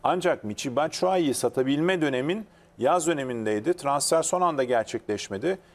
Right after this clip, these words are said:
Eğer gerçekleşseydi oraya bir hamle olacaktı ama gerçekleşmedi. Şimdi elinde öyle ya da böyle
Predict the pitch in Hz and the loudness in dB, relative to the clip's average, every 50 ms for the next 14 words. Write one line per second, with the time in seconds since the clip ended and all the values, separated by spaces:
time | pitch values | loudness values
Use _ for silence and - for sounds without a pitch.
0 | - - - - 165 180 175 165 156 147 - 151 143 - 160 156 139 - - 135 | -20 -8 -4 -2 0 0 2 2 2 2 0 -2 -4 -2 -2 -4 -2 -2 -2 -2
1 | 120 127 - 127 131 127 127 131 123 123 123 131 143 147 131 117 113 104 117 104 | 0 0 0 0 0 0 0 0 0 0 0 0 0 0 0 0 2 0 0 0
2 | - - 135 165 170 147 139 127 123 - 127 - - 135 131 - - 95 85 78 | 0 0 0 2 2 2 2 2 0 -2 -6 -6 -4 -6 -6 -6 -8 -10 -10 -10
3 | 76 - _ - - - _ - - 180 190 185 180 147 - - - _ _ _ | -12 -16 _ -20 -20 -20 _ -4 -2 2 4 4 4 2 0 -4 -10 _ _ _
4 | _ _ _ _ _ _ _ _ _ - 139 151 175 180 180 180 175 180 180 180 | _ _ _ _ _ _ _ _ _ 0 2 4 4 2 2 4 4 4 4 4
5 | 165 - - - _ _ _ _ _ _ _ - 165 202 214 202 196 175 151 143 | 2 -2 -6 -16 _ _ _ _ _ _ _ 2 4 4 6 6 6 4 6 4
6 | 190 185 156 156 156 156 147 127 107 90 82 | 2 2 4 2 2 4 4 4 2 2 0